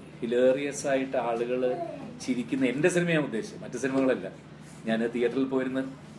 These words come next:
ആ, എറണാകുളത്ത് തിയേറ്ററിൽ പോയിരുന്ന് ഞാൻ നേരിട്ട് കണ്ടപ്പോൾ എനിക്ക് സന്തോഷിക്കാൻ സാധിച്ചതാണ്. ആളുകളുടെ നിർത്താതുള്ള കു-, കുഞ്ഞുങ്ങളുടെയൊക്കെ ചിരിയും എല്ലാം.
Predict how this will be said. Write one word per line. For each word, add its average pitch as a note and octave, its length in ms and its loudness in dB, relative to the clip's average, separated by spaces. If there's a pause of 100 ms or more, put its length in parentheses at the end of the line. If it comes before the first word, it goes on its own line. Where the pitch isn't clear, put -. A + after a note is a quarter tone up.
(300)
ആ, G#2+ 280 -6 (640)
എറണാകുളത്ത് B2 400 2
തിയേറ്ററിൽ B2 300 0
പോയിരുന്ന് B2 360 0
ഞാൻ B2 200 -2
നേരിട്ട് A2+ 320 -4
കണ്ടപ്പോൾ A#2+ 540 -2 (160)
എനിക്ക് A2+ 300 -6 (100)
സന്തോഷിക്കാൻ A2+ 460 -2
സാധിച്ചതാണ്. A2 580 -4 (920)
ആളുകളുടെ G2+ 500 -6 (360)
നിർത്താതുള്ള G#2+ 540 -2
കു-, - 360 -10
കുഞ്ഞുങ്ങളുടെയൊക്കെ G#2+ 500 -4
ചിരിയും G#2 540 -6
എല്ലാം. G2+ 260 -8